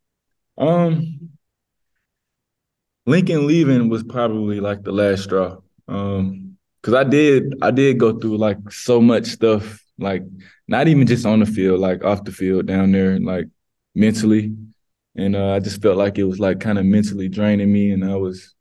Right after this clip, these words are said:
you know, I wouldn't say I was distracted, but, like, it was hard to stay focused on, like, the job that I was trying to get done. And, uh,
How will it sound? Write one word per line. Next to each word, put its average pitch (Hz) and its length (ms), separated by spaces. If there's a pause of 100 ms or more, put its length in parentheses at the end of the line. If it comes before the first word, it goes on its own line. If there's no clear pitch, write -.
(160)
you 104 100
know, 98 380 (460)
I - 80
wouldn't 135 220
say 123 100
I 117 80
was 104 160
distracted, 104 680
but, 104 380
like, 92 260 (1500)
it 120 100
was 113 160
hard 117 400
to 107 60
stay 110 280
focused 110 640 (480)
on, 101 200
like, 98 220 (640)
the 95 140
job 101 760
that 95 120
I 101 60
was 95 100
trying 95 200
to 92 40
get 95 200
done. 101 680 (1040)
And, 107 180
uh, 101 340